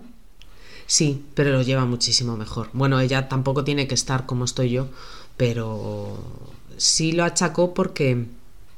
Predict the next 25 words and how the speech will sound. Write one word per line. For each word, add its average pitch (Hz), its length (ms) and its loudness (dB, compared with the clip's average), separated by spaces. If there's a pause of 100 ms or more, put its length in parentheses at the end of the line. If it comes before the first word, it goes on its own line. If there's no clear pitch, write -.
(460)
cuando 127 260 0
le 117 120 0
dio 127 160 4
el 139 80 4
ictus, 175 560 -2
ella 131 200 2
iba 131 180 4
a 131 40 -6
cumplir 135 340 -2
tres 123 280 0
añitos 127 540 -6 (600)
y 131 80 0
no 160 120 2
entendía 131 540 0
qué 117 100 -6
pasaba. 127 460 -4 (1300)
El 123 140 -2
abuelo, 143 480 2 (680)
que 127 120 0
antes 123 440 2
hablaba 120 380 0
conmigo 123 320 0
y 120 40 0
jugaba 123 400 2
conmigo, 190 600 -2